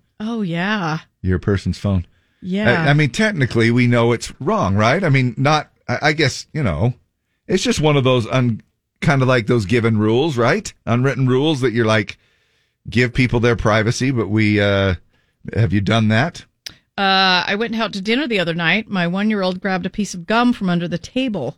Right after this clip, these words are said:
Speaker 2: Oh.
Speaker 1: and almost ate it. What's so hard about putting your gum in a napkin on the table?
Speaker 2: Yeah.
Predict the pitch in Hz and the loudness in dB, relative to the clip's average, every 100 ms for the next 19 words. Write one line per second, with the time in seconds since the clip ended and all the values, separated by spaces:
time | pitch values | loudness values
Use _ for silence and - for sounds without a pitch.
0 | - 302 294 330 381 349 208 190 190 202 | -6 -6 -4 -2 0 0 0 0 0 0
1 | 208 208 202 - 233 226 175 - 214 262 | 2 2 0 0 2 2 0 0 0 0
2 | - - 302 277 240 214 196 - 240 254 | -2 -4 0 0 2 0 -2 -2 0 2
3 | 262 226 220 196 196 214 208 196 202 202 | 2 0 0 2 0 0 -2 0 2 0
4 | - - 185 175 170 180 180 170 - 202 | -2 -4 -2 -2 -2 0 0 -2 -4 -2
5 | 196 196 170 117 - _ _ - 71 69 | 0 0 -2 -4 -8 _ _ -2 0 0